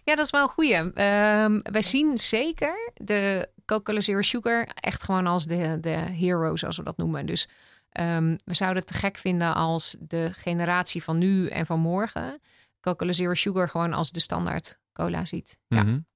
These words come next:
Speaker 1: Ehm, dus je ziet dat inderdaad in die recente verpakkingsverandering, dat de verpakking van Coca-Cola Zero Sugar ook veel meer op die van de originele, eh, rode variant is gaan lijken. Omdat we weten uit andere landen waar dat ook al is, ehm, is doorgevoerd,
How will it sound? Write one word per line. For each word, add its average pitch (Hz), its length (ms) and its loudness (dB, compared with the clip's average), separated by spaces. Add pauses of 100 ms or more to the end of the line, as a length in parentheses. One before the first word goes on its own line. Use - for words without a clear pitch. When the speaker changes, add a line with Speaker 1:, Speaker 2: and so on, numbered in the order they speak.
(460)
Speaker 1:
Ehm, 170 600 0
dus 175 200 0
je 208 60 2
ziet 214 160 0
dat 202 120 0
inderdaad 190 340 2
in 196 100 2
die 180 220 2
recente 185 380 2
verpakkingsverandering, 190 1400 -2 (280)
dat 170 200 -4
de 170 100 -2
verpakking 175 800 -2
van 170 140 -4
Coca-Cola 170 320 -4
Zero 175 200 -4
Sugar 196 380 -2
ook 160 140 -6
veel 220 280 -2
meer 196 160 2
op - 180 -6
die 170 140 -4
van 165 220 0
de 160 140 0
originele, 165 640 -2 (160)
eh, 156 600 -4
rode 180 360 0
variant 165 500 -2
is - 200 -4
gaan 160 300 -2
lijken. 202 560 -4 (420)
Omdat 170 320 0
we 156 200 -4
weten 175 400 0
uit 156 200 -2
andere 175 240 0
landen 170 300 0
waar 165 140 -2
dat 170 160 -8
ook 175 180 -6
al 180 100 -4
is, - 240 -2
ehm, 170 460 -4
is - 160 -6
doorgevoerd, 185 640 -4